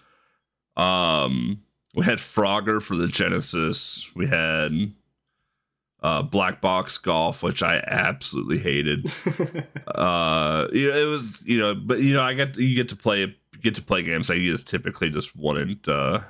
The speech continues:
Speaker 1: you just wouldn't get to t-
Speaker 2: Yeah.
Speaker 1: typically play on your own. So that's been a, that's been a lot of fun, just getting a little bit more exposure to that stuff. Uh, so yeah, we'll see what this week brings, if I, if I can make it.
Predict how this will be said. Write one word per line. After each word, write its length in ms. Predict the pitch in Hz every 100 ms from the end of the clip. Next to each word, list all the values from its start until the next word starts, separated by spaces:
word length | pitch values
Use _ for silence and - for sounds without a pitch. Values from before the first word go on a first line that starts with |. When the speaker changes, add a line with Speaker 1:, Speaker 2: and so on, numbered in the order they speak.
| _ _ _ _ _ -
Speaker 1:
you 120 | 202
just 160 | 147 113
wouldn't 300 | 85 - -
get 140 | -
to 80 | - - 135 - -
t- 160 | -
Speaker 2:
Yeah. 60 | -
Speaker 1:
typically 520 | 143 127 101 - 90
play 280 | - 98 87
on 100 | 78
your 200 | 73 78
own. 240 | 73 78 - - - - _ -
So 360 | - 76 65 -
that's 200 | 143 143
been 160 | 180
a, 180 | 139 104
that's 180 | 80 110
been 140 | -
a 60 | 110
lot 180 | 92 82
of 80 | -
fun, 460 | 85 78 65 101 101
just 220 | 92 -
getting 140 | 73
a 40 | 76
little 140 | 67
bit 140 | 71
more 180 | 60 76
exposure 460 | 92 - 76 69 67
to 140 | -
that 200 | 76 62
stuff. 480 | - - 71 69 - _ _ _ _ _ _ _ _ _
Uh, 1040 | - 98 101 104 101 101 104 104 104 104 107
so 140 | -
yeah, 120 | 135 127
we'll 140 | 113
see 220 | 113 135
what 160 | 110 -
this 240 | 95 -
week 200 | 87 82
brings, 480 | - 80 80 76 -
if 180 | 101 -
I, 100 | 80
if 340 | 87 67 -
I 80 | 95
can 200 | - 73
make 240 | 78 78 76
it. 180 | 71